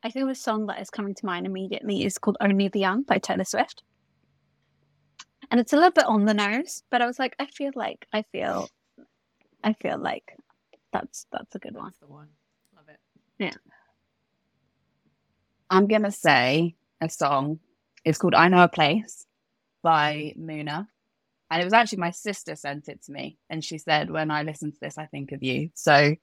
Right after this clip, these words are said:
Speaker 3: I guess when, you know, the fact that my sister was like, "This reminds me of, of, of you." And then when I listened to it, like, the lyrics kind of, it, it reminds me of sisterhood,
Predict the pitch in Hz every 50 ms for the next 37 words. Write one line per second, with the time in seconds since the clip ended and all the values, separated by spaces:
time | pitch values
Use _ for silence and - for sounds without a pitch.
0 | _ _ _ _ - - 160 165 180 185 196 - - 175 165 151 151 156 151 160
1 | 180 _ _ _ _ _ _ _ _ _ _ _ _ _ - - 180 165 147 139
2 | 139 147 170 _ _ - 170 - - 160 - - - 131 - - 151 147 147 147
3 | - 160 147 - - 151 147 143 143 139 131 - - 131 135 135 - - 151 139
4 | 135 143 139 135 131 135 147 151 143 135 131 127 131 139 143 - - - - 147
5 | 139 135 143 - - _ _ - 143 135 - 139 135 135 135 131 147 175 190 175
6 | 170 160 147 147 151 143 135 139 143 139 139 - - 147 135 139 - - 131 127
7 | 127 - - - - 113 - _ - 156 147 143 143 139 139 - - _ _ -
8 | - 147 135 131 131 131 143 _ _ _ _ _ _ _ _ - 143 147 - -
9 | - - 139 123 131 135 135 131 131 131 131 - 113 107 110 - 143 - - 135
10 | 139 147 - -